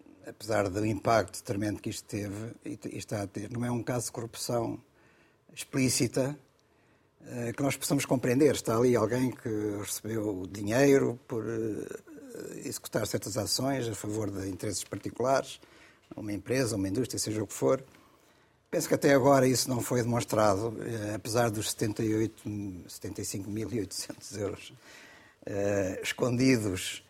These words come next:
no gabinete de, eh, de Vítor Scária, que é assessor, eh, chefe de gabinete de, de António Costa. E, portanto, estes sessenta e oito mil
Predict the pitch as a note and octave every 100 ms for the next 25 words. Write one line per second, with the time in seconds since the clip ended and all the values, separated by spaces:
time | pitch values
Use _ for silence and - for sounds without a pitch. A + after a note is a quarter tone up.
0 | _ - A#2 A#2+ A2+ A#2 A#2+ - G#2 A2
1 | G#2 G2+ F#2+ F#2+ F#2+ - - G#1 G#2 G2+
2 | G2+ - - G#2+ A2 A2 - - G2+ A2+
3 | A#2+ - A2 - - A2+ G2+ G#2 G#2 A2
4 | - B2 - G#2+ A2+ E3 - F#2+ G2+ F#2+
5 | G2+ G#2 G2+ B2 A#2+ A#2+ A#2+ - - -
6 | - - B2 - - D3+ D3 C#3+ C3+ C3+
7 | - B2+ C3+ B2+ G#2+